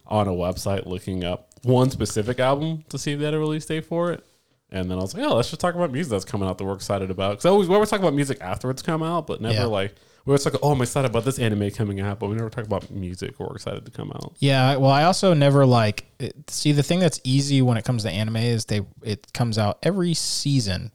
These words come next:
Speaker 2: Like, every season of the year, they drop a lineup.
Speaker 1: Yeah.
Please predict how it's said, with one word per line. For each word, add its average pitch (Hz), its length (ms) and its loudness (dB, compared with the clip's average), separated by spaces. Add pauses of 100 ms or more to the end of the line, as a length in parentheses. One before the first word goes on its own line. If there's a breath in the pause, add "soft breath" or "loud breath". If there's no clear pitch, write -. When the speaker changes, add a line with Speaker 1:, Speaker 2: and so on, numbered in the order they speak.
(160)
Speaker 2:
Like, 98 160 -4
every 120 280 0
season 123 460 0
of 107 160 0
the 110 100 0
year, 101 360 0
they 95 180 -6 (320)
drop 104 300 -2
a - 20 -2
lineup. - 540 -4 (160 loud breath)
Speaker 1:
Yeah. 95 180 -4